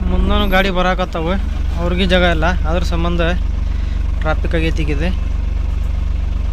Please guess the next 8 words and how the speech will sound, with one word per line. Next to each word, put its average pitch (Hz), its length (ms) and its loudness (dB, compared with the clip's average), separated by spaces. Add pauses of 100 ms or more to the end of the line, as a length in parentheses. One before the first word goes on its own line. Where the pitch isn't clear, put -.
(1500)
ನೋಡ್ರಿ 160 280 0
ಇಲ್ಲಿ 160 140 0 (100)
ಸಿಂಗಲ್ 170 320 2
ರೋಡ್ 185 180 4
ಐತಿ 170 200 0
ಮೊದ್ಲೇ. 175 220 0 (1080)
ಮುಂಜಾನೆ 214 280 -10 (100)
ಗಾಡಿನೂ 214 260 -2